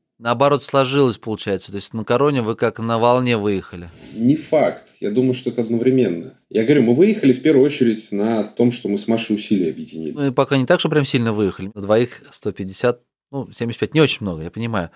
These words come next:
Speaker 1: Р-, есть развитие.
Speaker 2: Ну, мы же говорим про оборот, это ноль. Ну, Жень, как
Speaker 1: Прибыли
Speaker 2: бы
Speaker 1: ноль.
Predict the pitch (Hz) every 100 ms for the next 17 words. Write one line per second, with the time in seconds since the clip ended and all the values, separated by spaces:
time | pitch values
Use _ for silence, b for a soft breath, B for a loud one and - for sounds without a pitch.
0 | b 117 117 120 127 - 101 104 156 147
1 | 110 95 _ 120 120 143 131 120 120 135
2 | 143 117 - 107 107 101 98 92 92 90
3 | 85 - 82 - 95 95 113 120 - -
4 | 104 123 131 90 - _ _ _ _ -
5 | 113 117 92 104 110 82 80 _ _ 139
6 | 143 139 123 104